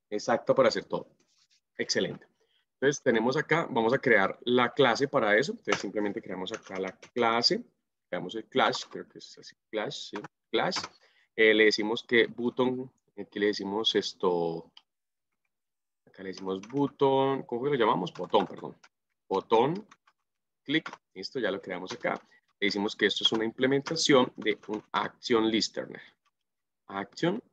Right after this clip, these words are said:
listener. Listo. Ah, no, pero me queda la palabra A D D. A veces, a veces funciona, a veces no lo carga.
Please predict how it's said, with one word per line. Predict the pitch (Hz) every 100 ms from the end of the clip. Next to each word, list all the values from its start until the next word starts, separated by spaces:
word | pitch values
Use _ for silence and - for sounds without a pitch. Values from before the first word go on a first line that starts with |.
| _ _ _ _ _ _ _ _ -
listener. | 117 123 - - - 78 - - - _ _ _ _ _ _ _
Listo. | - - _ _ _ _ _ _ _ _ _ _ _
Ah, | 95
no, | -
pero | -
me | 92 -
queda | 92
la | 95
palabra | 95 95 87 -
A | -
D |
D. | - - - - - - - - - - _ -
A | 113
veces, | 110 135 -
a | 113
veces | 107 123 131
funciona, | 151 120 135 160 170
a |
veces | 135 104 107
no | 110
lo | 107
carga. | - - -